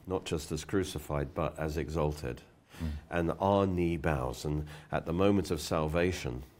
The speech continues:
Speaker 1: when
Speaker 2: Yeah.
Speaker 1: Christ is revealed to us, we bow our knee, we receive him as our Lord and Saviour.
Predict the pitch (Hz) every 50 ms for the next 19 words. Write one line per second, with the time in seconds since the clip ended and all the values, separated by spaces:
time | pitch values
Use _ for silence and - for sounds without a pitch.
0 | - _ _ - - 82 85 85 82 78 80 - 90 92 92 92 - 95 - 92
1 | - - 87 78 78 - 87 80 78 95 92 95 92 - - 73 69 64 65 -
2 | - - 90 87 78 82 85 85 87 90 90 80 76 73 67 64 67 69 73 87
3 | 90 92 87 87 85 - - - 110 117 117 113 - 92 85 80 76 76 - -
4 | - - - - 80 87 90 80 90 80 82 85 90 90 85 80 76 73 78 73
5 | 76 - - 92 90 92 90 69 78 69 62 64